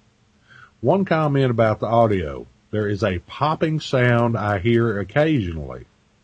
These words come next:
I can't give you a specific, but it seems like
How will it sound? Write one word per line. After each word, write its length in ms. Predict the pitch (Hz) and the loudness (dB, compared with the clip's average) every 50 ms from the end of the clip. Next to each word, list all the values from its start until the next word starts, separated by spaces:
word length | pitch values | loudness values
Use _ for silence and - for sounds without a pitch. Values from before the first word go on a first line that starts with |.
| _ _ _ _ - - - - - _ _ _ _ - | _ _ _ _ -20 -20 -20 -20 -20 _ _ _ _ -6
I 100 | 98 92 | -4 -4
can't 380 | 87 - - 113 123 135 - - | -4 -2 -2 -2 -2 -2 -2 -2
give 240 | 131 135 143 139 139 | -2 -2 -2 0 0
you 140 | 147 147 | 0 0
a 40 | 143 | 0
specific, 640 | 135 - - - - - - 120 107 92 107 117 - _ _ _ _ _ _ _ _ _ _ _ _ _ _ _ _ _ _ _ _ _ _ _ _ - | 0 -4 -8 -10 -6 -2 0 0 0 0 -4 -6 -8 _ _ _ _ _ _ _ _ _ _ _ _ _ _ _ _ _ _ _ _ _ _ _ _ -6
but 200 | 85 107 107 90 | -2 0 0 0
it 120 | 82 - | -2 -8
seems 400 | - - 131 131 139 139 131 120 | -6 -4 -2 0 0 -2 -2 0
like 300 | 127 117 120 117 117 - | 2 4 4 4 4 2